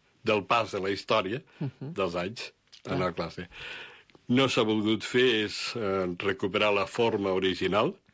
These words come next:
Speaker 2: Mhm.
Speaker 1: eh, de dir, bueno, pues ara fem un claustre i presentem un claustre quasi nou. No, s'ha respectat tot el que ha desfet el temps,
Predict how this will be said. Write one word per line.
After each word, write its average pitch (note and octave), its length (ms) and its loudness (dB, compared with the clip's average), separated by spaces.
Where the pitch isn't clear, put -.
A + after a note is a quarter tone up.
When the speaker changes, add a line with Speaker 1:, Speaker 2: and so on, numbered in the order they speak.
Speaker 2:
Mhm. E3+ 280 -14
Speaker 1:
eh, F#2+ 220 -8
de E2 120 -8
dir, F2 300 -4
bueno, F2 180 -8
pues F2 160 -10
ara F#2+ 140 0
fem G#2 180 2
un G2+ 180 0
claustre A2 360 2
i - 20 2
presentem G2+ 420 0
un G2+ 100 -2
claustre G#2 480 -2
quasi A#2 340 0
nou. F#2 360 2
No, F#2 240 -4
s'ha G#2 180 0
respectat G2 600 0
tot A2 160 0
el G#2+ 120 2
que G#2+ 100 0
ha G2+ 60 4
desfet F#2+ 400 -2
el E2+ 140 -6
temps, D3 360 0